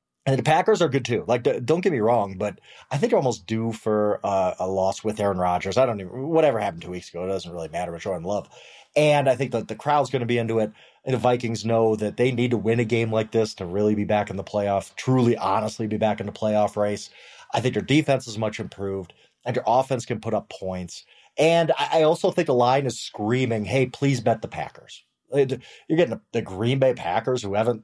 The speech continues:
uh, uh, failed to cover the spread since week one. You're getting them less than a field goal? Of course I'm gonna take the Packers. No, I, I don't, I don't buy that. I think the Vikings cover the spread. I think they win.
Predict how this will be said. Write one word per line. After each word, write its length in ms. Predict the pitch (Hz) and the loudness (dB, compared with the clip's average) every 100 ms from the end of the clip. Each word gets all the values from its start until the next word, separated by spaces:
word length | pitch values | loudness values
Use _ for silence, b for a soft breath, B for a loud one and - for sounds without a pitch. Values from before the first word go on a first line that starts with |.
| _ | _
uh, 60 | 110 | -12
uh, 480 | 104 104 107 107 107 - | -12 -12 -10 -10 -10 -2
failed 240 | 113 123 | 0 0
to 60 | 113 | 0
cover 180 | 117 | -2
the 80 | 113 | -2
spread 260 | - 113 113 | -4 -4 -2
since 180 | 104 110 | -4 -4
week 160 | 110 | 0
one. 140 | 117 120 B B | 0 -2 B B
You're 120 | 147 | 2
getting 200 | 170 180 | 2 2
them 140 | 147 | 2
less 220 | 123 139 - | 2 2 0
than 80 | |
a 20 | 117 | -2
field 340 | - 139 214 | 2 2 4
goal? 200 | 226 254 | 2 0
Of 60 | - | 0
course 220 | 214 - | -2 0
I'm 80 | 131 | -4
gonna 120 | 95 | -4
take 160 | 101 | -8
the 40 | - | -8
Packers. 460 | - 73 - - | -6 -6 -8 -4
No, 200 | 139 113 | -2 0
I, 320 | 85 110 110 131 | 0 -2 2 2
I 40 | |
don't, 240 | 127 110 B B B | 2 0 B B B
I 60 | 123 | -2
don't 120 | 120 | 0
buy 200 | 104 92 | 0 -2
that. 140 | 87 92 | -2 -2
I 60 | |
think 140 | 107 110 | -2 -4
the 60 | |
Vikings 500 | 98 95 98 92 90 | -2 -4 -4 -8 -8
cover 220 | - 127 | -2 0
the 80 | 107 | 0
spread. 300 | 104 - 90 | -4 -4 -4
I 40 | 90 | -4
think 140 | 92 | -6
they 60 | 90 | -6
win. 440 | 90 87 87 | -6 -6 -8